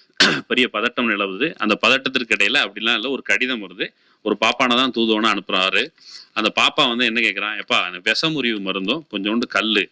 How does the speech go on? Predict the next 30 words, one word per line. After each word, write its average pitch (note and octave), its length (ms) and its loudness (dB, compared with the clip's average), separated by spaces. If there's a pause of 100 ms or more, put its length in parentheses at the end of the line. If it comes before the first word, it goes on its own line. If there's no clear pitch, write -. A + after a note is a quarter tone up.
(140)
சில - 220 -6
கல் G#2+ 220 0
ஏதோ G#2+ 180 4
சொல்றாரு, G2 300 0
அந்த D3 200 0
கல்லெல்லாம் G#2+ 380 2
எனக்கு G2 180 -12
கொடுத்து G2+ 180 -10
விடுன்னு" G2 220 -2
சொன்னோன்னே G2+ 260 2
இவங்களும் G#2+ 240 2
கொடுத்து G#2 220 -6
விடுறாங்க. F2 260 0 (500)
சிவாஜி C3 420 4
அப்போ A2+ 240 -2
வரல A2 240 4 (100)
தமிழ்நாட்டுக்கு. F2+ 460 -8 (420)
ஆனா B2 160 4
ஆயிரத்தி C3+ 220 4
தொள்ளாயிரத்தி C3 280 4
அறுபத்தேழுல A#2+ 480 0
வந்திருப்பார். F#2+ 500 -6 (180)
எதற்காக? G2+ 460 2 (560)
தனக்காக C3 560 2
நீதி B2 280 4
கேட்ட G#2+ 280 0
அண்ணாவை G2+ 420 -2
பார்க்கிறதுக்கு E2 480 -8
கண்டிப்பா F2+ 440 0
வந்திருப்பார். F2 580 0